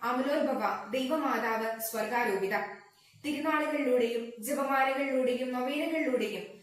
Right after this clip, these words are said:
സഭയ്ക്ക് പരിശുദ്ധ കന്യകാമറിയത്തോടുള്ള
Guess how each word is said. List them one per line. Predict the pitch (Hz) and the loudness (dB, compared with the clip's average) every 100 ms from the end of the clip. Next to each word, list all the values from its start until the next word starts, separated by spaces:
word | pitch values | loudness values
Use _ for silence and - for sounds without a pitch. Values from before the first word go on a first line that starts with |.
| - - | -14 -4
സഭയ്ക്ക് | 269 247 233 247 254 254 - - _ _ _ _ - | 0 2 0 0 -2 -2 -12 -20 _ _ _ _ -8
പരിശുദ്ധ | 254 254 320 330 | -4 -2 -2 -2
കന്യകാമറിയത്തോടുള്ള | 269 254 262 277 285 262 254 262 233 214 190 | 0 0 2 0 0 0 0 0 0 0 -2